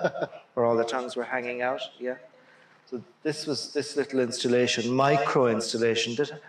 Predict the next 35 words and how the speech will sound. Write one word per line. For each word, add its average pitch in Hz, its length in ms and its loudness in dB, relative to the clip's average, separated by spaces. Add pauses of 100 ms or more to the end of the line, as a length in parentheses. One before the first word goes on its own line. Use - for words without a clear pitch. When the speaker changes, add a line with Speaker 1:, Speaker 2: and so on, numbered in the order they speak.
(100)
Speaker 2:
would 151 140 0
never 170 400 2
have 190 120 -2
happened 135 340 -2
without 113 320 0
the 117 60 -4
residency, - 580 -4 (440)
because 131 180 -4
there 143 100 4
was 127 100 0
no 165 260 2
expectation. 131 840 0
I 131 80 2
had 135 160 -2
told 175 300 4
nobody 147 300 2
about 127 240 -2
the 120 80 -10
tongues. 127 420 -6
I 123 80 2
just 147 300 -6
said, 123 320 2 (180)
"There 131 140 2
may 131 260 2
be 123 160 0
tongues." 101 760 -4
Speaker 1:
<laughs> - 40 -10 (1400)
Speaker 2:
The, 143 80 0
the 139 120 -8
tongue 185 300 0
to 180 100 -2
me 143 120 2
is - 160 -2
so 156 160 4
fascinating 104 640 0